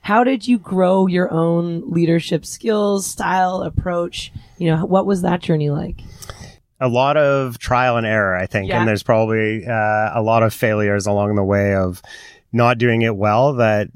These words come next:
Speaker 2: you learn from and you pick yourself up and then do it differently next time. So it, it, I've been lucky enough to work with such great people and,
Speaker 1: Mm.
Speaker 2: and both from a peer group perspective where I've been able to lean on them and ask questions of how have you dealt with this situation,
Speaker 1: Yeah.
Speaker 2: et cetera, so
Speaker 1: Yeah.
Speaker 2: that it helps me out. But also,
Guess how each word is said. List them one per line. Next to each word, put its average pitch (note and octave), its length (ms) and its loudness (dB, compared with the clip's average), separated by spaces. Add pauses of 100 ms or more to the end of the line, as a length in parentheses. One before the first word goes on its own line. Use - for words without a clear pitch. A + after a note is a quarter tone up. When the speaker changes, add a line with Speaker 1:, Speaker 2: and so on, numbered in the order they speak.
Speaker 2:
you A2 260 2
learn G#2+ 320 2
from A#2+ 240 2
and G2+ 140 0
you G2+ 80 -2
pick A2 160 -4
yourself G#2 340 -2
up G#2+ 220 2
and G2+ 100 -2
then G#2 280 0
do G#2+ 140 0
it G2 100 0
differently G2+ 360 -2
next G2 220 -2
time. C3 340 -2 (140)
So A#2+ 380 2
it, A#2+ 200 0
it, C3 240 -2
I've B2+ 140 0
been B2 140 2
lucky C3 240 2
enough A#2 200 2
to A#2 80 -2
work G#2+ 220 0
with G#2 140 0
such - 360 -2
great G#2+ 300 -2
people B2+ 520 0
and, G#2 280 0
Speaker 1:
Mm. - 80 -8
Speaker 2:
and G2+ 500 0
both A#2 300 2
from A2+ 220 0
a G2+ 260 2 (340)
peer C#3+ 320 4
group C#3+ 300 0
perspective B2+ 560 0
where A2 160 4
I've G#2+ 140 2
been A2 100 0
able G#2 220 2
to G#2+ 100 -4
lean A2 220 2
on G#2+ 160 2
them G#2 260 2
and G2+ 100 0
ask G2+ 240 -2
questions G#2 440 -2
of F2+ 100 -4
how G#2+ 160 0
have G2+ 160 -2
you G2+ 100 2
dealt G2+ 220 0
with G2+ 100 -6
this G#2 140 -4
situation, - 540 -2
Speaker 1:
Yeah. - 60 0
Speaker 2:
et - 20 -2
cetera, A2+ 420 0
so - 140 -2
Speaker 1:
Yeah. G2+ 80 2
Speaker 2:
that G2+ 160 2
it F#2+ 80 -2
helps G#2 260 -2
me G#2 120 0
out. D3 260 2
But A2+ 100 2
also, A#2 480 2